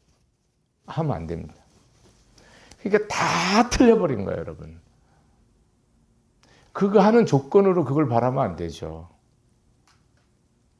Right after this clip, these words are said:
그 신앙입니까, 여러분? 양심적으로. 비즈니스지. 저도 그렇게 많이 해요.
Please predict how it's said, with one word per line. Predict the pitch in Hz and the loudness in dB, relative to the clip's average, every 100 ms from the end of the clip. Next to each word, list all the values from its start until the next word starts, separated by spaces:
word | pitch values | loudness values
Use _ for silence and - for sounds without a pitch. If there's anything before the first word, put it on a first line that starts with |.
| _ _ _ - | _ _ _ -8
그 | 131 | -6
신앙입니까, | - 165 175 147 98 - 87 | -2 -2 -2 -4 -6 -8 -6
여러분? | 85 78 76 76 _ _ _ _ _ _ _ - | -6 -8 -12 -16 _ _ _ _ _ _ _ -12
양심적으로. | 92 92 107 87 80 78 76 73 _ _ _ _ _ _ _ _ _ _ _ _ _ _ _ _ _ _ _ | -10 -8 -8 -8 -10 -10 -16 -20 _ _ _ _ _ _ _ _ _ _ _ _ _ _ _ _ _ _ _
비즈니스지. | - 113 156 147 - 85 85 85 78 _ _ _ _ _ _ _ _ _ _ _ _ _ _ _ _ _ _ _ _ _ _ _ _ _ _ _ _ _ _ _ _ _ | -8 -4 -2 -2 -6 -14 -14 -16 -20 _ _ _ _ _ _ _ _ _ _ _ _ _ _ _ _ _ _ _ _ _ _ _ _ _ _ _ _ _ _ _ _ _
저도 | - 113 175 208 185 214 185 | -8 -2 2 4 6 6 4
그렇게 | - 131 - 170 185 | 0 -6 -4 -2 -2
많이 | 95 87 131 123 | -2 -4 -4 0
해요. | 185 254 117 98 95 76 | 2 4 4 2 -2 -4